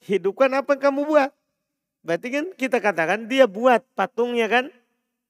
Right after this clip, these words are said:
Ya, dia yang buat. Makanya dikatakan nanti di hari kiamat, "Tiup, hidupkan apa yang kamu buat berupa patung itu." Wa qala wa man adlamu mimman dhahaba yakhluqu ka khalqi. Dan dikatakan,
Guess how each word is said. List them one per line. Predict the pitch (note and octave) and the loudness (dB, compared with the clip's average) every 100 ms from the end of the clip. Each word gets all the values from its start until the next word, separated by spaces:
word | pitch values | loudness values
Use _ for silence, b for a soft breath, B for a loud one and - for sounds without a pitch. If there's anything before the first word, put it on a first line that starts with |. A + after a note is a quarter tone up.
| _ | _
Ya, | F3 F3 | -8 0
dia | B3+ | 2
yang | C4 B3 | 2 2
buat. | C4 G3 - | 2 2 -2
Makanya | D#3+ - D3 E3 G#3+ | -10 -8 -10 -6 -6
dikatakan | F3 D#3 D#3+ D#3+ G3 | -4 -6 -6 -6 -4
nanti | F3+ F3 D#3+ | -4 -6 -6
di | |
hari | D3+ D3+ | -4 -6
kiamat, | - C#3 C3 D#3+ A3 _ _ _ _ _ _ - | -8 -8 -4 0 -2 _ _ _ _ _ _ -4
"Tiup, | D4+ B3 - _ _ _ _ _ | 0 0 -4 _ _ _ _ _
hidupkan | F#3 A#3 D4+ - F#3 D#3 | -6 -2 -4 -6 -10 -6
apa | E3+ E3+ | -8 -8
yang | D3+ | -10
kamu | E3 D#3 | -8 -8
buat | D#3 F3+ D#3 | -4 -2 -2
berupa | D#3 D#3 - | -6 -10 -10
patung | - D#3+ - D3+ | -10 -12 -10 -14
itu." | D3+ - D3+ _ _ _ _ _ _ _ _ _ _ _ _ - | -14 -16 -20 _ _ _ _ _ _ _ _ _ _ _ _ -12
Wa | D#3+ | -10
qala | - F#3 F3+ E3 | 0 2 4 2
wa | E3 | 0
man | E3 E3 | -2 -6
adlamu | - D#3+ D3+ D#3 D3+ D3 | -6 -8 -4 -6 -6 -10
mimman | D3 D3+ D3 C#3+ | -10 -10 -10 -12
dhahaba | C#3 C#3+ B2+ C3 | -12 -10 -8 -8
yakhluqu | C#3 C3+ C3+ C3 C#3+ B2 | -8 -12 -14 -16 -16 -16
ka | B2+ | -16
khalqi. | A2+ C#3 C3 _ - _ _ _ _ _ _ _ _ _ | -8 -8 -10 _ -20 _ _ _ _ _ _ _ _ _
Dan | D#3 D3+ | -14 -12
dikatakan, | C#3 D#3 D#3+ D3+ G3+ B3+ | -8 -8 -6 -4 -4 -6